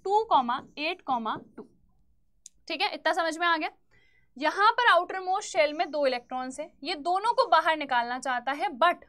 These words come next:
अब दिक्कत आ गई, ये जो क्लोरीन है इसको तो सिर्फ एक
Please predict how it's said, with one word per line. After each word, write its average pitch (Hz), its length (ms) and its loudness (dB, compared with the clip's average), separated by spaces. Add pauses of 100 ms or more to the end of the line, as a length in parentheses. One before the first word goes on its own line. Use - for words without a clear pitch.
अब 320 180 0
दिक्कत 381 380 -2
आ 349 120 4
गई, 320 180 -10 (460)
ये 311 120 -2
जो 415 160 0
क्लोरीन 339 500 -2
है 320 180 -4
इसको 339 420 -6
तो 415 180 -4
सिर्फ 453 380 -12
एक 320 320 -4